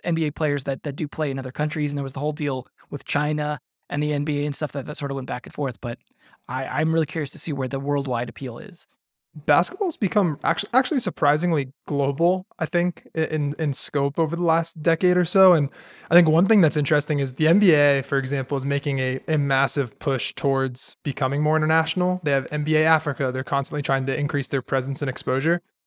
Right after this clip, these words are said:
Speaker 2: I wonder if they're actually very excited about this because, you know, the audience that has,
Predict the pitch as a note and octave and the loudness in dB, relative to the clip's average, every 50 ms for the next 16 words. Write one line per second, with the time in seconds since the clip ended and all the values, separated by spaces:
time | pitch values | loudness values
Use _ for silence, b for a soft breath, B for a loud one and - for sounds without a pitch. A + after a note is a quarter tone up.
0 | _ _ _ _ - D#3 D3+ D3+ E3 F#3+ B3 B3 G#3+ F#3+ E3+ E3 D#3 D#3+ - - | _ _ _ _ -2 0 2 2 2 4 4 2 2 4 4 4 4 4 4 2
1 | E3 D#3 D3 C3+ B2 C#3 C#3 C#3 C#3+ D3 C#3+ C#3 C3 - - C#3+ C#3 C3+ C#3+ C#3 | 0 0 0 0 0 0 2 2 2 2 2 0 -2 -2 0 0 0 0 0 0
2 | C3 C#3 C3+ C3 _ - C#3+ C3+ - - - - C3 - - C#3 C3+ C3 B2 - | 2 0 0 0 _ -2 -4 -2 -4 -6 -8 -10 -6 -2 0 0 0 0 -4 -8
3 | - - _ _ _ - C#3+ C3+ C3 B2+ B2 B2 _ - D3 D3+ - - C#3+ C#3+ | -12 -14 _ _ _ -8 -4 -2 -2 -2 -4 -6 _ -4 -4 -4 0 2 2 4
4 | D3 E3 E3 D#3 D3+ D3 D3 - - C#3+ - - - C#3+ C#3 C#3+ C#3+ C#3+ C#3 - | 4 4 4 2 2 0 -2 0 -2 -2 -2 0 0 2 2 2 2 0 -4 -6